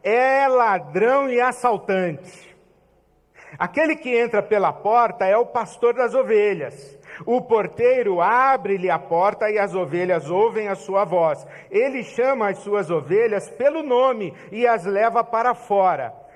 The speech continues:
Depois de conduzir para fora todas as suas ovelhas, vai adiante delas e estas o seguem,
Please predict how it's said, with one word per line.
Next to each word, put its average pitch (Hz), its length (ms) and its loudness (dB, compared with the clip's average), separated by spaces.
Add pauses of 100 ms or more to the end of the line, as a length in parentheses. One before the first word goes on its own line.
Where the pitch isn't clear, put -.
(140)
Depois 226 520 0
de 220 80 -14
conduzir 170 640 -4
para 156 220 0
fora 190 340 -2
todas 160 360 -6
as 139 120 -6
suas 151 280 -6
ovelhas, 180 480 0
vai 170 300 0
adiante 165 480 -6
delas 190 460 -2
e 170 80 -4
estas 170 420 -4
o 147 60 -10
seguem, 185 640 -4